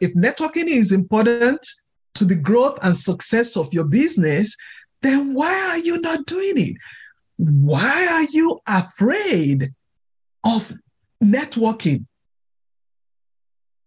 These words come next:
So let's look at, uh, some reasons, seven reasons why entrepreneurs are not comfortable networking and how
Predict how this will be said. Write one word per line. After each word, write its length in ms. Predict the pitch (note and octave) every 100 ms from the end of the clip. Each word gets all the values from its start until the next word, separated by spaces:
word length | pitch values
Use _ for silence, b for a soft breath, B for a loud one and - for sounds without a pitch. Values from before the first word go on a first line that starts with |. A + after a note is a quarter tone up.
| _
So 140 | - C4+
let's 480 | G#3+ B3 E4+ A#4 C#4
look 340 | B3 C#4 C#4+ - b _ _ -
at, 400 | G3+ F#3 F3+ - - _ _ _
uh, 280 | F#3+ E3+ -
some 280 | - - G#3
reasons, 760 | F#3+ G#3 C4 C#4+ F#4 G#4+ - - _ _ _ _ _
seven 340 | - C#4+ C#4+ D4
reasons 480 | B3 A3+ B3+ C#4 G#3
why 220 | A3+ A#3
entrepreneurs 720 | F#3+ F#3 F3+ F#3+ F#3+ G#3+ A3
are 120 | F3+ E3+
not 240 | G#3+ -
comfortable 680 | - - E4+ - - G#3 F3
networking 720 | E3 G#3 A3 G3+ G3+ D3 E3 B B -
and 180 | E3 D#3+
how 720 | E3 A3 A3 A3 A3+ A#3